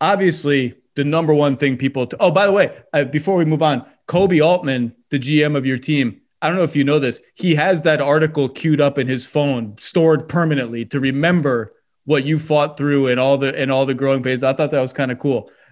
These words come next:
Now, obviously, the number one thing people say about you when I asked them was, "The guy's an unbelievable worker. Just work, work, work, work.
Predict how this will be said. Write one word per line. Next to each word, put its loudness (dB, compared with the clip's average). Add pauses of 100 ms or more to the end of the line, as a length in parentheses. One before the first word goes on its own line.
Now, 0
obviously, 0 (720)
the 2
number 2
one 2
thing -2
people -4
say -2
about 0
you -2
when -6
I -6
asked -6
them -6
was, -6 (420)
"The 0
guy's 0
an -2
unbelievable -6
worker. -12
Just -8
work, 2
work, 0
work, 0
work. -2